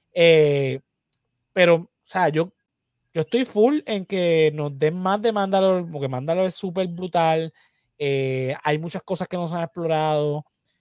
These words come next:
muchos clanes que no, no, no hemos visto. Eh, yo estoy, o sea, se sabe ya que Sabine, por ejemplo, va a ser en el live action de, de Ahsoka, y eventualmente todas estas series van a reunirse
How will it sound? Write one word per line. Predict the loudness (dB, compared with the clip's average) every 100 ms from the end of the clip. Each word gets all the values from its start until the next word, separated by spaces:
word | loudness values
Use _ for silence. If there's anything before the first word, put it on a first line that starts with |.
| _
muchos | -4 -4 -4
clanes | -2 2 4 2 -2 -10
que | -10 -8
no, | -8 -10
no, | -8 -12 -10
no | -4
hemos | -2 0
visto. | -2 -4 -4 -6 -6 _ _ _ _ -4
Eh, | 0 0 0 -4 -4 -6 -6 -6 -8 -10 -16 _ _ _ _ _ _ -6
yo | -4
estoy, | -2 -6
o | -6 _ _ -6
sea, | 0 0
se | 0
sabe | 2 4 6
ya | 4
que | 2
Sabine, | 0 2 2 0 -8 -8
por | -4
ejemplo, | -4 -2 0
va | 0
a |
ser | -2
en | -4
el | -2
live | -2 -2
action | -4 -6 -8 0
de, | 2 2 -2 -4 -8 -12 _ _ _ _ _ _ _ _ _
de | -4
Ahsoka, | -4 4 4 4 0 -6 _
y | 0
eventualmente | 0 0 -2 -4 -2 -4
todas | 0 0 0
estas | -6 -8
series | -6 -2 -2 -4
van | -6 -2
a | -2
reunirse | -2 -4 -4 -6 -6 -6 -8 -12